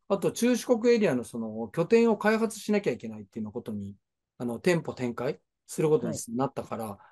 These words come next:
Speaker 1: だからあの、必然的にあの、一箇所にずっといないっていうね、仕事に実際やっぱなったんですけど、まあ、今から考えると宿命通りにやっぱ動いてるよね。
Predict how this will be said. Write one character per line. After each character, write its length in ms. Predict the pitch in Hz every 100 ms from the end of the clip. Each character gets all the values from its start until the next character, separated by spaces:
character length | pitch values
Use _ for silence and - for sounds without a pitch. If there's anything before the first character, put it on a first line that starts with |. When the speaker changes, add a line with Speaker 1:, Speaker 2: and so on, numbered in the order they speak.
| _
Speaker 1:
だ 100 | 220
か 100 | 208
ら 80 | 165
あ 60 | 123
の、 140 | 117
必 240 | 110 - 220
然 220 | 262 247
的 240 | 247 247
に 180 | 247 190
あ 40 | 127
の、 260 | 123 127
一 180 | 165 156
箇 120 | - 277
所 120 | 185
に 100 | 131
ず 120 | 131
っ 20 |
と 160 | 131 -
い 140 | 160
な 140 | 190 226
い 80 |
っ 60 | 208
て 160 | - 123
い 60 |
う 60 | 98
ね、 140 | 110 - _ _ -
仕 200 | - 156
事 340 | 139 135 131
に 160 | 139 160
実 80 | 131 -
際 80 |
や 80 | 120
っ 20 |
ぱ 120 | 107 120
な 140 | 185
っ 120 | 202 _ _
た 100 | 110
ん 40 | 101
で 100 | 95
す 100 | -
け 80 | 104
ど、 240 | 110 98 - - _ -
ま 80 | 156
あ、 20 |
今 220 | 151 247
か 120 | 262
ら 100 | 330
考 300 | - 277 277
え 60 | 269
る 80 | 165
と 100 | 117
宿 300 | - - 226
命 220 | 262 262
通 140 | 262
り 80 | 214
に 60 | 131
や 60 |
っ 60 | 131
ぱ 80 | 110
動 220 | 117 214
い 40 | 247
て 100 | 220
る 60 |
よ 60 | 120
ね。 260 | 143 160